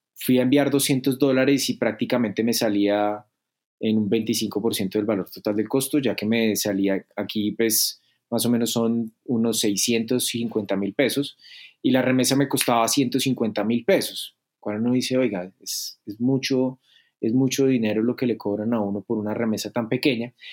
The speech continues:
Y si bien hay muchos, eh, hay muchos, eh, eh, hay muchas personas, muchos migrantes, sobre todo muchos migrantes colombianos,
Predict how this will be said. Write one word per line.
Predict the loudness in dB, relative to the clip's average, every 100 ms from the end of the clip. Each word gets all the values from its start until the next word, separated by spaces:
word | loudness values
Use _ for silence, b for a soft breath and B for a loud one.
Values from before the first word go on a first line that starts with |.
| B B
Y | 4
si | 6
bien | 6 6 4 2 -2 _ _ -20 -20 _ 0
hay | 2 4
muchos, | 4 4 4 2 0 0
eh, | 4 6 6 4 2
hay | 2
muchos, | 4 2 4 4 6 6 6 6 4 0 -6 -8 _ 0
eh, | 2 4 4 4 4 4 4 2 0 -4 -8 _ _ _ _ _ _ _ _ _ _ -4
eh, | -2 -2 0
hay | 2
muchas | 4 4 2
personas, | 2 2 2 2
muchos | 2 2 2
migrantes, | 2 2 0 0 -2
sobre | 0 -2
todo | -2 -2
muchos | -2 -2 0
migrantes | 0 0 -2 -2
colombianos, | 0 0 0 0 -4